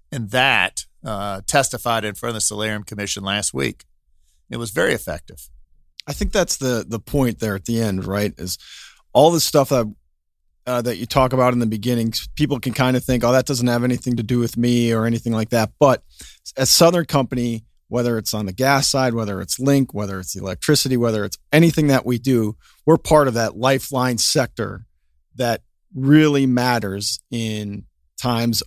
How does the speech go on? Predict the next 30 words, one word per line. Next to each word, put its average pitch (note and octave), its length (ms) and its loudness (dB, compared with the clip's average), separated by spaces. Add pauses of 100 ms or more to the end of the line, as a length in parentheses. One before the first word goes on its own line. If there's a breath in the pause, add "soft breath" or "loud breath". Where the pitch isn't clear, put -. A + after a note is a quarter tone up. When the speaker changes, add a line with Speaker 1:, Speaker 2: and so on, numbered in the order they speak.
Speaker 2:
of G#2 480 -6 (460)
crisis. - 640 -4
Speaker 1:
Hey, D#3 180 -2
in A#2+ 100 -6
Schuyler, E3 500 2
there B2+ 140 -2
was B2 180 -2
a A2 80 -4
group - 420 -8
put C3 200 -2
out, A2+ 320 0
and B2 120 -10
this C3+ 160 0
is A2+ 120 -4
a G#2 40 -6
group A#2 220 -2
that - 100 -8
was - 120 -2
formed, A2+ 400 -4
I - 80 -4
think, - 320 -8
under F2 220 -4
Truman G#2 600 -4
maybe, D2 380 -12
called G#2 280 -2
niac, A2 840 0
National A2 380 -4
Infrastructure G#2 560 -4
Advisory G2+ 480 -4
Council. G#2+ 480 -4